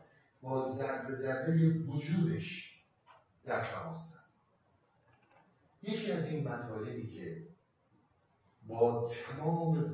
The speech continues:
وجود ما در تماس می‌شه، بحث ایمانه. ایمان رو هم ما معنی کردیم. به هیچ عنوان بحث اینها از ایمان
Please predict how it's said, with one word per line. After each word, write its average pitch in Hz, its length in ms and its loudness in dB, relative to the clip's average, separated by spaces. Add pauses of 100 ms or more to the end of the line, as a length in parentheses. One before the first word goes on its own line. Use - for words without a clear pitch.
(120)
وجود 165 440 0
ما - 280 2
در 90 220 -6
تماس - 560 -12
می‌شه، 139 460 -8 (400)
بحث - 360 -8 (120)
ایمانه. 120 540 -6 (520)
ایمان 156 400 2
رو 139 120 0
هم 135 160 -4
ما 120 200 -6
معنی 120 300 -6
کردیم. - 480 -10
به - 60 -12
هیچ - 360 -6
عنوان 120 540 -6 (560)
بحث 120 320 -6
اینها 110 400 -6
از - 240 -10
ایمان 113 520 -4